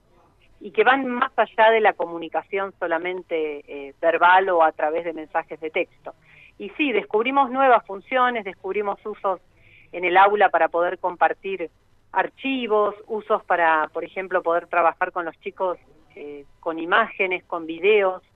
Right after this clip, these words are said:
y realmente se convierte en una herramienta muy poderosa, ¿no? Algo que es,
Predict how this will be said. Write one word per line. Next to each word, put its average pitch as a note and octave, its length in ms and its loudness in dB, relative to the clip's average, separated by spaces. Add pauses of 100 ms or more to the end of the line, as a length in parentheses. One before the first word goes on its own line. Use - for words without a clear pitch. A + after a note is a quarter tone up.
(440)
y G3 100 -12
realmente B3 520 2
se F3+ 100 -4
convierte G#3 460 0
en G3+ 80 -4
una G3+ 140 -4
herramienta F#3+ 520 -2
muy G#3 180 -6
poderosa, C#3+ 600 -10
¿no? F3+ 180 -8
Algo G3 280 -8
que E3 160 -10
es, D#3+ 60 -16